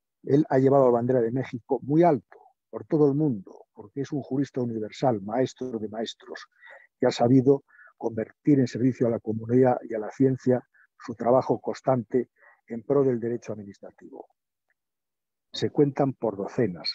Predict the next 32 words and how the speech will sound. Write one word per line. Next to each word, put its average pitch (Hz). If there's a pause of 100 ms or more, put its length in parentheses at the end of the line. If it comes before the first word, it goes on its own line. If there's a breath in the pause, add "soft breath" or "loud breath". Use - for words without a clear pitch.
las 95
personas 95
jóvenes, 101
especialmente, 113
que 104
gracias 113
a 101
su 98 (100)
generosidad 107
y 113
magnanimidad 110
han 127
podido 107
acudir 117
a 104
eventos 113
internacionales. 101 (640)
Y 135
esto 139
creo 123
que 117
es 98
de 104
justicia 113
señalarlo 107 (380 loud breath)
en 117
un 117
día 110
como 98
el 87
de 82
hoy. -